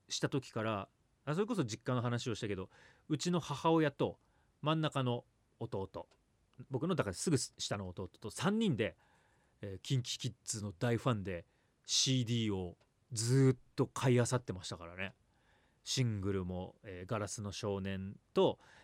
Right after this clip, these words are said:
「ガラスの少年」の前にAアルバムっていうアルバムが確か出てるんですよ。先にアルバムで出てんじゃなかったかな。えー、で、そっからアルバムはエービーシーディーイーエフジーエイチでずっと続いてんのをしばらく買ってましたね。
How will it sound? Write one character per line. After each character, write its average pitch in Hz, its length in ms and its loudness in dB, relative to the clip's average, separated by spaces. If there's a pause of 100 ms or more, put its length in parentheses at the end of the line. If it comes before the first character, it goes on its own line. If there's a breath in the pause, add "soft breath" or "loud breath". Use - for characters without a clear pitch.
「ガ 156 80 6
ラ 202 100 4
ス 190 100 -2
の 202 100 0
少 180 240 2
年」 175 140 0
の 170 80 0
前 151 200 0
に 98 180 -4
A 170 260 6
ア 190 60 6
ル 170 80 6
バ 113 120 2
ム 92 100 -4
っ - 20 -10
て - 240 -10
い 90 200 -4
う 92 140 -12
ア 104 120 -4
ル 104 100 -2
バ 98 100 -2
ム 98 120 -2
が 95 180 -2 (140)
確 - 180 -6
か 101 80 -6
出 104 120 -4
て 101 100 -6
る 87 80 -8
ん - 20 -8
で 85 60 -16
す - 40 -16
よ。 92 60 -16
先 175 220 -2
に 254 100 4
ア 240 60 6
ル 240 60 8
バ 247 100 6
ム 240 60 2
で 262 100 2
出 269 100 2
て 285 100 2
ん 254 40 0
じ 147 60 4
ゃ 127 40 6
な 113 60 2
か 98 80 2
っ - 40 -4
た 98 100 -6
か 101 80 -2
な。 113 220 0 (600 loud breath)
え 98 360 -10
ー、 175 40 -8
で、 196 400 2
そ 139 120 -4
っ - 20 -18
か - 140 -4
ら 123 80 2 (800)
ア 127 100 0
ル 123 60 4
バ 156 100 4
ム 196 60 4
は 165 140 4
エ 120 120 6
ー 107 40 4
ビ 104 100 0
ー 101 40 2
シ 107 200 0
ー 98 40 0
デ 104 100 -2
ィ 101 80 0
ー 104 60 -6
イ 104 220 -2
ー - 40 2
エ - 20 0
フ 98 120 -2
ジ 101 140 -2
ー 98 100 2
エ 98 40 4
イ 98 60 0
チ - 120 -6
で 110 80 -4
ず 104 140 -4
っ 92 40 -2
と 104 80 -4
続 104 220 -4
い 98 60 -4
て 117 100 -2
ん 101 80 -6
の 101 100 -6
を 101 60 -4
し - 120 -2
ば 226 100 4
ら 180 80 4
く 104 200 -4 (800 soft breath)
買 - 140 -10
っ - 20 -12
て 113 100 -4
ま 104 120 -4
し - 60 -8
た 90 100 -8
ね。 87 160 -14